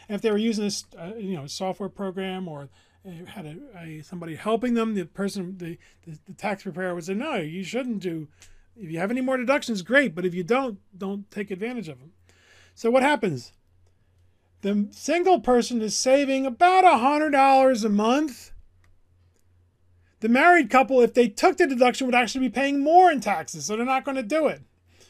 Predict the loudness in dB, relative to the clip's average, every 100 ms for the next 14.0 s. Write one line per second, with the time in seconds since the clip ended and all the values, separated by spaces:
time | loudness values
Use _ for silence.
0 | _ _ _ _ _ -2 0 2 2 4
1 | 4 4 2 2 0 -2 0 2 2 2
2 | -2 -4 -4 -2 0 0 0 -2 -4 -6
3 | -6 -6 -6 -6 -8 -10 -10 -14 -16 _
4 | _ _ -8 -6 -2 -2 -2 -4 -6 -6
5 | -6 -8 -10 -16 -14 -14 -14 -16 -8 -4
6 | 0 2 4 2 0 -8 -12 -8 -6 -6
7 | -8 -10 -6 -2 0 0 -2 -4 -10 _
8 | _ _ _ _ -12 -4 0 2 2 0
9 | -2 -6 -8 -6 -6 -8 -10 -12 -12 -12
10 | -12 -8 -4 -4 -4 -6 -8 0 4 6
11 | 6 2 -2 0 0 0 -2 4 6 6
12 | 6 4 6 6 4 2 -2 0 0 4
13 | 4 4 2 0 -2 -4 -8 -12 -12